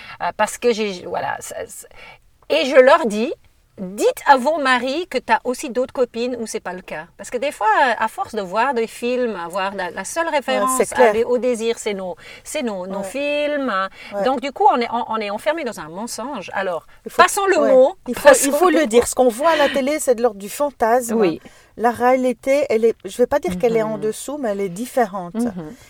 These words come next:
Speaker 2: Elle est différente. Ce qu'on
Speaker 1: Oui.
Speaker 2: voit dans cette télé, c'est une hypersexualisation.
Speaker 1: Mhm.
Speaker 2: Et il faut pas que ça devienne notre standard. C'est vrai.
Speaker 1: Parce que ce qu'il faut dire, c'est que dans ce moment planifié,
Speaker 2: Oui.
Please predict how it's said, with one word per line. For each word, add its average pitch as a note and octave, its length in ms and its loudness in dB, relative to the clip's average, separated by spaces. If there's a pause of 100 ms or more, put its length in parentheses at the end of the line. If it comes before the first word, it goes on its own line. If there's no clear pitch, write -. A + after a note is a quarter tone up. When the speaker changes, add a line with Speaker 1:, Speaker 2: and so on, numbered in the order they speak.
(140)
Speaker 2:
Elle G#3 160 -6
est G#3+ 80 0
différente. F#3 720 -10
Ce - 100 -12
qu'on G#3+ 200 -6
Speaker 1:
Oui. G#3 140 -6
Speaker 2:
voit B3+ 140 2
dans B3 140 -2
cette - 220 -4
télé, A#3 240 -4
c'est G#3+ 180 -2
une G#3+ 160 -4
hypersexualisation. A3+ 1400 -6
Speaker 1:
Mhm. E3+ 560 -10
Speaker 2:
Et G3+ 100 0
il A3 60 0
faut A#3 120 -4
pas C4 160 0
que B3+ 140 -6
ça A#3+ 140 -6
devienne G#3 360 -4
notre G3 260 -14
standard. F3+ 520 -16
C'est - 140 -14
vrai. F#3 120 -12
Speaker 1:
Parce - 120 0
que B4 140 4
ce - 60 -12
qu'il B4 140 -4
faut D#4 140 -4
dire, F3 360 -6
c'est D#3+ 140 -12
que - 160 -18
dans C4 200 -2
ce D#4 140 -4
moment F#3+ 280 -2
planifié, D#3+ 760 -8 (160)
Speaker 2:
Oui. G#3 200 0